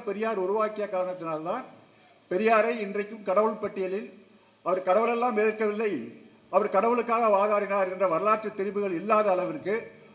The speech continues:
ஒரு உறுதியான ஒரு நாத்திக இயக்கமாக இருக்க வேண்டும் என்பதற்காக அவர் அந்த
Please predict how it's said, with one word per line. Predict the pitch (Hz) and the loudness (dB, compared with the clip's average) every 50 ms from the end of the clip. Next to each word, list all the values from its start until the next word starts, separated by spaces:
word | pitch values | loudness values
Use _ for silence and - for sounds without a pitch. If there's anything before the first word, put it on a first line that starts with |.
| - _ | -16 _
ஒரு | 180 185 190 190 | 0 0 2 2
உறுதியான | 196 220 240 233 240 233 226 226 233 | 2 2 0 0 0 0 2 2 2
ஒரு | 220 214 180 175 | 0 -2 -2 0
நாத்திக | 175 180 196 190 214 202 190 | 0 0 0 0 -2 -2 0
இயக்கமாக | 190 190 185 185 185 180 175 196 190 | 0 0 0 -2 -2 -2 -2 -2 -2
இருக்க | 170 175 175 180 180 175 | -4 -4 -6 -4 -4 -4
வேண்டும் | 160 175 185 185 185 196 180 139 - | -2 -2 -2 -2 -2 -4 -4 -4 -6
என்பதற்காக | 180 180 175 175 175 175 - 170 165 170 196 180 151 110 85 82 - - - - - - _ _ _ _ _ _ | -8 -8 -6 -8 -8 -8 -6 -6 -4 -2 -2 -2 -2 -2 -4 -8 -14 -20 -20 -20 -20 -20 _ _ _ _ _ _
அவர் | - 165 170 170 170 160 | -2 0 0 0 -2 -2
அந்த | 170 165 - 160 | -4 -4 -2 0